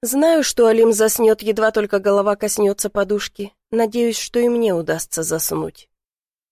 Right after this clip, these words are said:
Но в итоге я лежу без сна и встречаю рассвет у окна, все еще ожидая, что Расул ответит.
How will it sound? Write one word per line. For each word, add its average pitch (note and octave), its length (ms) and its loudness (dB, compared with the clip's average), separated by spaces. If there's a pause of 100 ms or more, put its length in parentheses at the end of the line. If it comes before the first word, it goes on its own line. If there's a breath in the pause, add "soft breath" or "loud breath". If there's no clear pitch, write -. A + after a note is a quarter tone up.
(120)
Но A3 120 2
в A#3+ 80 2
итоге B3 280 -2
я A3 140 2
лежу G#3+ 280 2
без G#3+ 220 -2
сна C4+ 280 0
и C4 40 -2
встречаю F#3+ 480 -2
рассвет F#3+ 400 -2
у G3+ 60 2
окна, A3 320 0
все G3 180 -6
еще F3 320 -2
ожидая, F#3 440 -2
что F#3+ 200 -8
Расул F3+ 400 -4
ответит. A3+ 720 -10